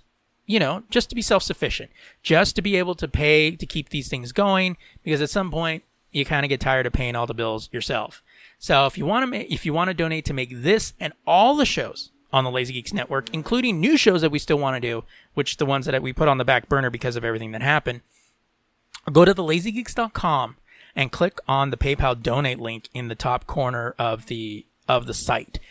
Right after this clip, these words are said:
That'll take you to my PayPal, where you can donate th-, money there. Any, any amount helps. It really does. Um, also, I mean, it'd be cool if we were able to get enough money to where,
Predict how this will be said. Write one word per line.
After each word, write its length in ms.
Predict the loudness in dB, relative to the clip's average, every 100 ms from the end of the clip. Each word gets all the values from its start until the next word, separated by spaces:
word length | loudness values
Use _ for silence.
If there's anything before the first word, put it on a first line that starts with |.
| -20 -14 -6
That'll 140 | -2
take 200 | 2 2
you 120 | 2
to 160 | -2 -2
my 300 | 2 2 4
PayPal, 600 | 2 0 0 0 0 -2 _ _ _ 0
where 160 | 2
you 100 | 2
can 180 | 2 -2
donate 460 | 0 -2 -2 -6 -10
th-, 80 | -20 _
money 320 | -2 -2 -2 2
there. 380 | 4 6 4 0 -14 -16 4
Any, 260 | 6 6 2 2
any 460 | 2 4 0 -4 -4
amount 360 | 0 2 0
helps. 500 | 0 0 0 -4 -12 -10
It 120 | -12 -4
really 300 | -2 -2 -2
does. 520 | 0 2 0 -2 -8 -16 -20 -12 -2
Um, 300 | 0 0 0 4
also, 540 | 4 4 2 2 -2 _ _ _ _ _ _ _ _ _ _ _ _ 2
I 80 | 4
mean, 160 | 6
it'd 100 | 4
be 80 | 2
cool 300 | 4 6 6
if 80 | 4
we 100 | 2
were 100 | 2
able 180 | 0 -2
to 100 | -4
get 160 | -4
enough 260 | -2 -4 -4
money 220 | -4 -4
to 160 | -6 -4
where, 380 | -2 -2 -4